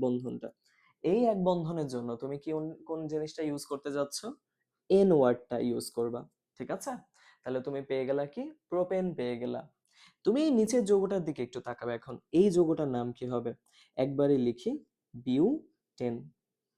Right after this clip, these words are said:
ঠিক আছে? তোমাদের এই ক্লাসের মাধ্যমে আমি কিভাবে জৈব যৌগটা তৈরি করতে হবে সেটা একটু দেখানোর চেষ্টা করেছি। পরের ক্লাসে তোমাদেরকে এই জৈব যৌগটা রিলেটেড আরো কিছু উজবুক কোশ্চেন আমরা সলভ করার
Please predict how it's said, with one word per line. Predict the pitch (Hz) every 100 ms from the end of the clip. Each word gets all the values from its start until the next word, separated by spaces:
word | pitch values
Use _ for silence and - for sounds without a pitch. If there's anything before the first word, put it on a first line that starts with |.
| _ -
ঠিক | - 202
আছে? | 269 247 _ _ _ _ _ _ _ _ _ -
তোমাদের | 160 160 175 -
এই | 214 247
ক্লাসের | 233 220 214 165
মাধ্যমে | 135 131 147 120 220 - -
আমি | 147 170 -
কিভাবে | 147 151 151 131
জৈব | 135 131
যৌগটা | 131 127 123 -
তৈরি | 139 180
করতে | 208 214 180
হবে | 120 160 -
সেটা | 220 214
একটু | - 127
দেখানোর | 120 127 123 120
চেষ্টা | 120 123
করেছি। | 120 117 - 117 _ - _ -
পরের | 131 214 226
ক্লাসে | 151 123 123 147 - _
তোমাদেরকে | 135 131 123 120 123 202 294 _ _ _ _
এই | 175 262 185
জৈব | 170 165 147
যৌগটা | 131 123 143 165 123
রিলেটেড | 180 254 240 123 - _ -
আরো | 160 240 247
কিছু | 196 - 120 139 _ _ _
উজবুক | 151 147 147 147 127
কোশ্চেন | 123 - 220
আমরা | 151 151 -
সলভ | 127 123
করার | 127 123